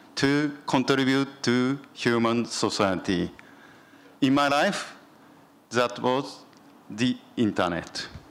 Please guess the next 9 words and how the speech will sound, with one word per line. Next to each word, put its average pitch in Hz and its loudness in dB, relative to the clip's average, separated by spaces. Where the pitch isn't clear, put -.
Thank 156 2
you 180 4
very 185 2
much 208 0
for 120 0
inducting 139 4
me 143 0
to 127 2
the 123 0